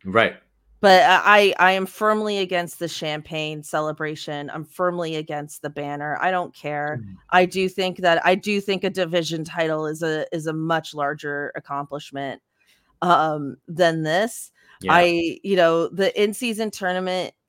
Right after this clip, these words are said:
Speaker 2: I, I don't wanna always be so cynical, but it is fake hype.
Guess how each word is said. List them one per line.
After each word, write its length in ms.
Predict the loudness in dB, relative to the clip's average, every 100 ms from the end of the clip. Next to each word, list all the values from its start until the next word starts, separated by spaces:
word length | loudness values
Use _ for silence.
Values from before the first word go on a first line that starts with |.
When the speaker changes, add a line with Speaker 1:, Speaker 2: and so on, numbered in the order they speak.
| -8
Speaker 2:
I, 160 | -8 -6
I 200 | -6 -2
don't 220 | 2 4
wanna 240 | 4 0 0
always 340 | 0 0 -2
be 140 | -8 -10
so 160 | -8
cynical, 680 | -8 -6 -8 -6 -6 -6 -6 _ _ _
but 200 | -2 0
it 200 | 2 0 0
is 680 | 0 2 0 -4 -14 -18 _ _ _
fake 480 | -20 -6 -2 -2 -4
hype. 460 | -6 -4 -4 -6